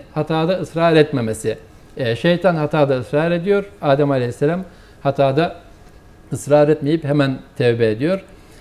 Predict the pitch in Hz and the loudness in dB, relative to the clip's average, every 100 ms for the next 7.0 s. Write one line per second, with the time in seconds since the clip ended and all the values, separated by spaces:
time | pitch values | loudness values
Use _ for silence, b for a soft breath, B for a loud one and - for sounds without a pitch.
0 | B 135 117 117 165 202 226 226 233 202 | B -2 0 2 4 4 6 4 2 4
1 | 226 220 220 220 214 190 180 170 165 185 | 6 6 4 4 4 2 2 4 4 4
2 | 196 196 - 202 185 185 196 196 196 196 | 2 -4 -6 0 2 2 2 2 -2 -2
3 | 151 185 165 151 180 180 B B B - | -2 0 2 2 0 -2 B B B -4
4 | 185 202 196 175 165 165 202 190 170 175 | 0 2 0 -2 0 4 4 4 2 2
5 | 180 - 185 160 - 170 170 160 202 185 | 2 2 0 0 -2 0 0 0 0 -2
6 | - 147 156 151 151 180 165 135 123 185 | -6 -2 2 2 2 0 0 -2 -2 -4